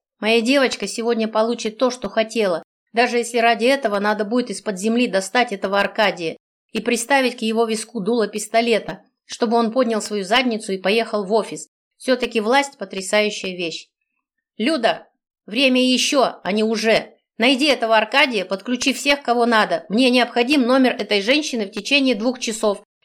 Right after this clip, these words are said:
Я заплачу за старание. Давай, Люд, ищи. Кто будет ерепениться, скажи, уволят по статье». «Хорошо, Олег Александрович», отозвалась Людка убитым голосом,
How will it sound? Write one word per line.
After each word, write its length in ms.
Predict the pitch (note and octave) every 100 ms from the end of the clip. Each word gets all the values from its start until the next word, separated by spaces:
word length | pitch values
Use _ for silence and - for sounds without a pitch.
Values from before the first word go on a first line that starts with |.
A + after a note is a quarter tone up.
| _
Я 200 | - A#3+
заплачу 440 | B3 A#3 A#3+ A#3 C#4
за 100 | B3
старание. 640 | A#3+ A#3 A3 G#3 G3+ G3 _ _ -
Давай, 320 | A#3 C4 A#3+
Люд, 180 | A3 A3 A3+
ищи. 560 | B3 - B3+ G#3 - _ _
Кто 200 | - D4
будет 280 | C#4 C#4+ C4
ерепениться, 580 | C4 B3+ C#4+ D4+ C#4 B3
скажи, 320 | G#3+ B3+ A#3
уволят 400 | C4+ A#3+ C4+ B3+
по 80 | A3+
статье». 600 | A3 G#3+ G#3+ A3 G3 - _ _ _ _ _ _ _ _ _ - - - - A3+
«Хорошо, 400 | A#3 B3+ C#4+ B3
Олег 240 | A3+ G#3
Александрович», 800 | G#3+ G#3 G#3+ G#3 G3 F3+ F3 -
отозвалась 560 | - F3 F#3+ G#3+ G3+
Людка 240 | G#3+ A#3+ A3
убитым 420 | G3 G3+ G#3 F#3
голосом, 580 | G3 G#3 F3 - F3+